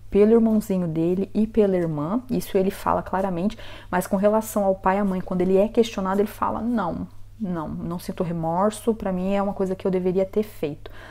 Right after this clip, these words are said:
Ele fala várias vezes que ele se sentia preso na casa dele e ele precisava de liberdade. Então, quando ele ficou na cadeia esperando o julgamento, ele fala no julgamento que na cadeia ele se sentia livre.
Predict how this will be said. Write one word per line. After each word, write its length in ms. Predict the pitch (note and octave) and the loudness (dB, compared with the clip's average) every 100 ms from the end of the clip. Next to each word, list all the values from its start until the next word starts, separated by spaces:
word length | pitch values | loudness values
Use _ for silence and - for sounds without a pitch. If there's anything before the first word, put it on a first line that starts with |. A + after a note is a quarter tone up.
| - - | -18 -12
Ele 200 | - F#3 | -2 0
fala 280 | F#3 G3 G3 | 2 -2 -2
várias 380 | F3 F#3+ A#3 G#3+ | 0 2 4 4
vezes 400 | F#3 G3+ F3+ - | 2 2 0 -6
que 160 | - F#3 | -4 -2
ele 140 | E3+ | -2
se 120 | - | -4
sentia 440 | F#3 F#3+ E3+ - G#3 - - - | -6 -6 -6 -6 -6 -8 -8 4
preso 340 | G3+ G#3 F#3 | 6 6 4
na 100 | F3 | -2
casa 240 | - D#3+ D#3 | -8 -8 -6
dele 340 | D3+ C#3+ D3+ | -6 -6 -4
e 40 | |
ele 140 | D#3+ E3 | -2 -4
precisava 400 | - - F3 F3+ | -6 -4 -2 -2
de 100 | F3 | 0
liberdade. 640 | F3 F3+ G3 D#3+ C#3 - - - - - | -2 0 0 -2 -8 -12 -16 -16 -16 -10
Então, 540 | - E3 - F#3 F#3+ F#3 - - - - - | -6 -2 2 4 4 0 -6 -18 -16 -14 0
quando 220 | - B3+ B3 | 6 8 8
ele 100 | A#3 | 6
ficou 280 | A#3 A3+ | 2 0
na 100 | G3 | 0
cadeia 400 | F3+ F3+ E3 G3 | 0 0 2 4
esperando 380 | F3 - F3 E3+ | 2 0 -2 0
o 20 | |
julgamento, 600 | E3 E3 D#3+ F3+ A#3 A3+ - | -2 -2 0 2 2 0 -4
ele 160 | D#3+ | -4
fala 440 | D#3+ - - F#3 F#3+ | -4 -6 0 0 2
no 120 | F3 | 0
julgamento 480 | E3 E3 D#3+ G3 - | -2 -2 -2 -4 -4
que 240 | - G3+ - | -4 -4 0
na 300 | F#3+ G#3 B3+ | 2 4 2
cadeia 340 | C#4 A#3 A3 | 4 4 6
ele 120 | A3 | 4
se 120 | A#3 | 0
sentia 400 | - A#3 A#3 - | -2 0 0 2
livre. 440 | A3 G#3 G3 G3 | 2 2 2 -2